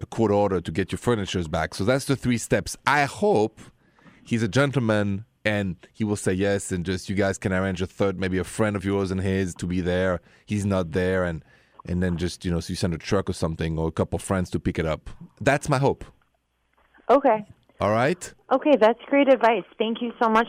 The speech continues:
Speaker 2: Simon.
Speaker 1: You're most welcome, Maria. Anytime. Thank you. Good luck to you and have a good night.
Speaker 2: Thank you. You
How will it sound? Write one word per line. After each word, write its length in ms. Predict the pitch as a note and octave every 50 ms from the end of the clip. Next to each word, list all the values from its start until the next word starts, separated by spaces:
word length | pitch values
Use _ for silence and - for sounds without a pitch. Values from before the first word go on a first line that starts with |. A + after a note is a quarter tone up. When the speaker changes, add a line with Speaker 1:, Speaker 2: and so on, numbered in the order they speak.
| - -
Speaker 2:
Simon. 460 | F#3+ E3+ D3+ D3 D3 D3+ E3 F3 E3+ - - _ _ -
Speaker 1:
You're 160 | G2 G#2 A2+
most 240 | A2+ B2 C#3+ D3 -
welcome, 320 | D#3+ D3 C#3 - D#3 C#3 C3+
Maria. 360 | C#3 C3 C#3 C3 B2 A#2 - -
Anytime. 600 | - D#3+ E3+ F3 D#3 - - D3+ C3 A#2 G#2 G2+
Thank 340 | - - D#3 D#3+ D#3 - -
you. 140 | F#3 F3+ F3
Good 240 | D#3+ F3 F3 C3 C3
luck 180 | D#3 E3 - -
to 120 | - D#3+
you 160 | D#3 D#3 E3
and 100 | D#3 A#2
have 160 | A2+ A#2+ A#2 G#2+
a 60 | A2+
good 160 | F#2 A#2 G#2
night. 340 | G2 F#2+ E2 E2 - - - _ _ _ _ _ _ _ _ _ _ _
Speaker 2:
Thank 280 | - A3 A3 A3+ G#3+ -
you. 140 | A3+ A3 G#3
You 260 | G3 G3 G3+ G#3+ A3